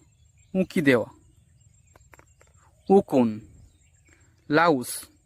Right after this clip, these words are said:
লাউস মানে উকুন। উক্ত, মেনশনড, মেনশনড মানে উক্ত। উক্তি, স্টেটমেন্ট, স্টেটমেন্ট মানে উক্তি।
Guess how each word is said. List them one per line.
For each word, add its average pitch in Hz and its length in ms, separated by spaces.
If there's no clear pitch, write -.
লাউস 151 440
মানে 131 300
উকুন। 123 500
উক্ত, - 360
মেনশনড, 143 720
মেনশনড 202 580
মানে 120 240
উক্ত। - 360
উক্তি, 180 540
স্টেটমেন্ট, 127 800
স্টেটমেন্ট 208 580
মানে 147 280
উক্তি। - 480